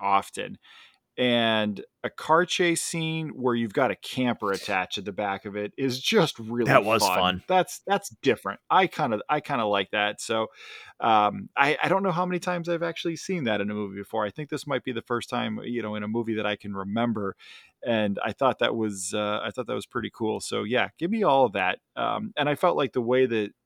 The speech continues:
Speaker 1: the destruction of it, like,
Speaker 2: Mm.
Speaker 1: the, the practical effects on that were really pretty cool.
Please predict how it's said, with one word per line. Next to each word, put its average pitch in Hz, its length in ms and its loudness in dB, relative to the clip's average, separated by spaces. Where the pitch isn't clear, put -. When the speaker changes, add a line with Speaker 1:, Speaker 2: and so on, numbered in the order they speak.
Speaker 1:
the 110 80 -8
destruction 120 880 -4
of 123 220 4
it, 190 180 6
like, 180 160 2
Speaker 2:
Mm. 107 60 -2
Speaker 1:
the, 104 320 -2
the 101 160 -6
practical 120 600 0
effects 117 420 -4
on 113 180 0
that 104 300 -2
were 107 160 -6
really 110 460 -4
pretty 113 340 -6
cool. 110 380 -2